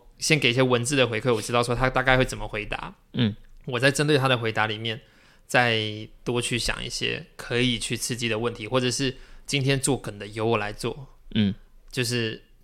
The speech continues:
Speaker 1: 看他的访-，他的回答里面是不是有没有什么可以拿来当做一个开，开玩笑的地方啊，或者是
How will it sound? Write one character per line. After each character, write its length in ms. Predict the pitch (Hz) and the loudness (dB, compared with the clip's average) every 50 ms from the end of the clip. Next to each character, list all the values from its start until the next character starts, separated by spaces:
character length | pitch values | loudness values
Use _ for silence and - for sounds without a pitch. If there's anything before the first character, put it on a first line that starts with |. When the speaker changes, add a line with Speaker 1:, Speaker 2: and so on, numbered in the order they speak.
| - - - | -20 -12 -6
Speaker 1:
看 180 | - 143 123 | 0 2 4
他 80 | 123 127 | 4 4
的 280 | 117 117 117 110 110 107 | 4 4 2 2 0 -2
访-， 200 | - 113 110 - - | -4 -6 -6 -4 2
他 100 | - 135 | 2 4
的 100 | 131 117 | 4 4
回 140 | 120 113 110 | 2 2 2
答 160 | 117 107 110 | 2 2 2
里 80 | 107 | 0
面 160 | 107 113 110 - | -2 -4 -4 -4
是 100 | - 120 | -4 -4
不 80 | 113 | -4
是 140 | - 127 120 | -4 -4 -4
有 120 | 110 110 | -2 -2
没 60 | 110 110 | -2 -4
有 80 | 113 | -4
什 100 | - 113 | -4 -6
么 120 | 107 107 104 | -8 -8 -6
可 100 | - 117 | -4 -4
以 60 | 113 | -4
拿 140 | 110 110 107 | -4 -4 -4
来 120 | 107 110 | -4 -4
当 200 | 110 - 120 127 | -4 -4 -4 -2
做 160 | 127 139 135 127 | 0 0 0 0
一 60 | 127 | 0
个 260 | 127 123 123 123 - - - | 0 0 -2 -2 -6 -10 -10
开， 180 | - - 147 143 | -4 -2 -2 -2
开 280 | 170 185 - 156 147 | -2 -2 2 4 6
玩 120 | 147 143 131 | 6 6 4
笑 140 | 143 151 | 4 2
的 60 | 143 139 | 2 2
地 140 | 151 147 | 2 2
方 180 | 131 147 143 143 | 2 2 2 4
啊， 220 | 143 139 139 135 | 4 4 4 4
或 140 | 131 143 139 | 2 0 0
者 100 | 131 120 | 0 0
是 280 | 117 127 127 120 110 | -2 -2 -2 -2 -2